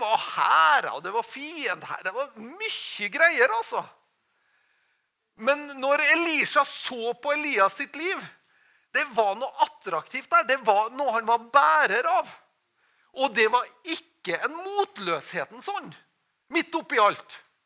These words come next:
Skjønner du? Og Gud gir oss ikke en motløshetens ånd.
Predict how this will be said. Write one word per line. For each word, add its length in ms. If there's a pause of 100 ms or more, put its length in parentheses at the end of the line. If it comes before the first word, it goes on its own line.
(1200)
Skjønner 280
du? 200 (540)
Og 140
Gud 240
gir 600
oss 180
ikke 300
en 160
motløshetens 1120
ånd. 200